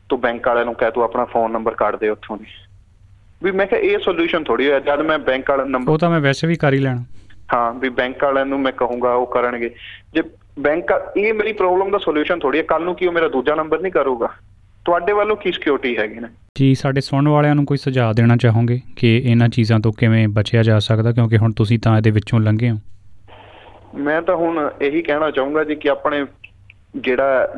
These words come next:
Speaker 1: ਬੈਂਕਿੰਗ ਹੈਗੀਆਂ ਆਪਣੀ ਫੋਨ 'ਤੇ ਬੰਦ ਕਰ ਦਿਓ ਜੀ, ਜੋ ਵੀ ਪ੍ਰੋਪਰ ਹੈਗੀਆਂ ਨੇ, ਲੈਪਟਾਪ ਤੋਂ ਘਰੋਂ ਬਹਿ ਕੇ ਕਰੋ ਜਾਂ ਬ੍ਰਾਂਚ ਤੋਂ ਕਰਨਾ। ਮੈਨੂੰ ਪਤਾ ਕਿ ਅੱਜ ਕੱਲ੍ਹ ਈਜ਼ੀ ਬਹੁਤ ਹੋ ਗਿਆ ਮੋਬਾਈਲ ਤੋਂ ਨਾ ਕਰਨਾ, ਹਰ ਇੱਕ ਨੂੰ ਵੀ ਬੈਠੇ ਵੀ ਜਿੱਥੇ ਵੀ ਤੁਸੀਂ ਕਰ ਦਿੰਦੇ ਹੋ।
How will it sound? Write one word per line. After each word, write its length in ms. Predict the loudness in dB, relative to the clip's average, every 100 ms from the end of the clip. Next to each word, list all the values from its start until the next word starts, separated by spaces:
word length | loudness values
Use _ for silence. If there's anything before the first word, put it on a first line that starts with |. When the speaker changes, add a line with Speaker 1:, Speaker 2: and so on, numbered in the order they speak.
| -4
Speaker 1:
ਬੈਂਕਿੰਗ 440 | -4 -4 -4 0
ਹੈਗੀਆਂ 260 | 0 0 -2
ਆਪਣੀ 200 | -2 -6
ਫੋਨ 300 | -2 -2 0
'ਤੇ 120 | -2
ਬੰਦ 260 | -2 -2 -2
ਕਰ 180 | -2
ਦਿਓ 160 | -2 -4
ਜੀ, 120 | -6 -8 -16 -12
ਜੋ 260 | -4 -2 -2
ਵੀ 80 | -6
ਪ੍ਰੋਪਰ 560 | -6 -4 -2 -2 0
ਹੈਗੀਆਂ 280 | -2 -4 -6
ਨੇ, 160 | -4 0
ਲੈਪਟਾਪ 440 | -2 0 -4 -4
ਤੋਂ 80 | -2 0
ਘਰੋਂ 140 | 0
ਬਹਿ 160 | 0 -2
ਕੇ 140 | -2
ਕਰੋ 320 | -4 -4 -4 -10 -20 -20 -12 -8
ਜਾਂ 80 | -4
ਬ੍ਰਾਂਚ 280 | -4 -4
ਤੋਂ 120 | -4 -6
ਕਰਨਾ। 160 | -4
ਮੈਨੂੰ 180 | -4 -2
ਪਤਾ 160 | -2 -2
ਕਿ 180 | -2
ਅੱਜ 100 | -2
ਕੱਲ੍ਹ 160 | -2 -4
ਈਜ਼ੀ 280 | -4 -2 0
ਬਹੁਤ 260 | 0 0
ਹੋ 100 | -2
ਗਿਆ 160 | -2 -2
ਮੋਬਾਈਲ 480 | -4 -2 0 0 -2
ਤੋਂ 180 | -2 -4
ਨਾ 80 |
ਕਰਨਾ, 440 | -2 -2 -2 -4 -6 _ _ -20 -6 -4
ਹਰ 60 |
ਇੱਕ 200 | -4 -4
ਨੂੰ 300 | -4 -4 -6 -12 -20 -14
ਵੀ 200 | -8 -8 -8 -20 -20 -8
ਬੈਠੇ 280 | -6 -4 -6
ਵੀ 100 | -4
ਜਿੱਥੇ 260 | -4 -4
ਵੀ 80 | -4
ਤੁਸੀਂ 220 | -4 -4
ਕਰ 200 | -2 -2
ਦਿੰਦੇ 320 | -2 -4 -4
ਹੋ। 120 | -4